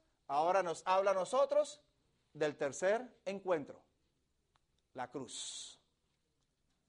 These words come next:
Y en la cruz, Jesús, por tercera vez, derrota a Satanás.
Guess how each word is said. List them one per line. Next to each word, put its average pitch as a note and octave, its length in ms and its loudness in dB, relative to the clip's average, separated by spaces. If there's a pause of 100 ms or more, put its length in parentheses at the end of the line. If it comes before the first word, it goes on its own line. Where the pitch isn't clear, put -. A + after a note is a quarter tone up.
(580)
Y D#3 140 -6
en A3+ 80 0
la D4+ 140 4
cruz, A#3 600 -2 (500)
Jesús, F#3 720 -6 (720)
por F3 240 6
tercera F3 420 0
vez, G#3 420 -2 (560)
derrota E3+ 560 -2 (880)
a C#3 120 -4
Satanás. - 800 -10